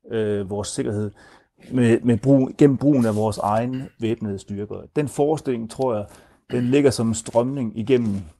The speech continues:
vores historie, sikkerhedspolitiske historie, i hvert fald, øh, i hvert fald siden, øh, nitten niogfyrre. Den, den forestilling har så i tur, øh, nok ført til en, en betydelig skepsis i forhold til,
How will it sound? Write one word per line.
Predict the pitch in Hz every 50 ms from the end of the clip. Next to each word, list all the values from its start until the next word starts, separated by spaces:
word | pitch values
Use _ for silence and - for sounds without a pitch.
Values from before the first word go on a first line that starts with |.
| _ _ _ -
vores | 117 107 107 110 113 104 - - - - -
historie, | 117 104 107 101 - - 151 156 139 120 110 107 101 101 104
sikkerhedspolitiske | - - 170 156 135 - - 120 107 104 - -
historie, | 101 - - 135 131 123 110 104 98 90
i | 107
hvert | 104 127 127 120 110
fald, | - 120 120 117 110 107 107
øh, | 104 104 101 101 101 101 -
i | - -
hvert | 104 147 147 139 -
fald | 123 117 110
siden, | - - - 117 117 117 117 117
øh, | 113 107 104 101 101 104 104 101 101
nitten | 101 104 104 - 110
niogfyrre. | 107 104 98 101 101 - - - - - 113 _ _ _ _ _ - - - - - _ _ - _ _ _ _ _ _ _ _ _ _
Den, | - 185 196 196 175 - _
den | 202 196 190
forestilling | 147 - 180 170 180 190 180 - - 147 135 131 127 104
har | 104 123 123 123 117 104 -
så | - - 147 147
i | 143 131
tur, | - - - - 180 165 143 117 98 90 87 98 - - - -
øh, | 123 123 117 113 113 110
nok | 113 127 135 -
ført | - - 139 127 107
til | - - 139 135 131 - -
en, | 117 110 107 104 104 107 -
en | 113 113 101
betydelig | - 120 - - - 175 139 117
skepsis | - - - 151 143 - - - 107 98 -
i | 110
forhold | 101 - 123 123 123 110
til, | - - 123 123 120 120